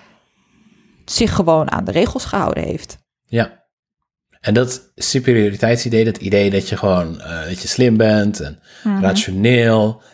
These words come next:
Speaker 2: en de beste bent in het pakken van wat je, waar je recht op hebt, dat legitimeert nog altijd bijvoorbeeld, eh, ja, wat ze neo-imperialistische project, eh,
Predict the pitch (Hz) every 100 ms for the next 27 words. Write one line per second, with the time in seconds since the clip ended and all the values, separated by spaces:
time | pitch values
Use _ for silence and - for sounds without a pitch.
0 | _ _ 98 90 87 87 - 110 113 -
1 | 104 101 95 - 107 104 - - 117 120
2 | 104 110 98 104 - 101 92 92 85 110
3 | - 113 120 117 - - - - - _
4 | 123 131 147 - 127 127 120 120 _ -
5 | 202 202 196 196 156 135 - _ _ _
6 | - 131 120 151 117 104 101 - - _
7 | - 110 107 107 101 - - - _ _
8 | _ _ _ _ - - 131 135 135 123
9 | 120 123 147 143 123 120 123 123 120 107
10 | 110 135 113 - - - 85 71 -